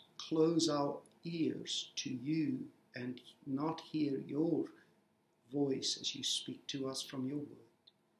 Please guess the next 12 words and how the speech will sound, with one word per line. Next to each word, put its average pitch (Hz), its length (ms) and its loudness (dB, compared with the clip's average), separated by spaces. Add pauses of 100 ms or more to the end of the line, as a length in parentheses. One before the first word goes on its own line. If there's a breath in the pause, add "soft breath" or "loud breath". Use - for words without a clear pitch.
(380)
We 123 100 -2 (140)
pray 151 260 4
this 156 280 4
all 123 260 -6 (680)
in 123 140 -4
Jesus' 131 580 -4
holy 127 260 -6
name. 120 120 -6 (1200)
Amen. 110 320 -8 (1400)
May 139 120 0
the 135 120 0
Lord 147 420 6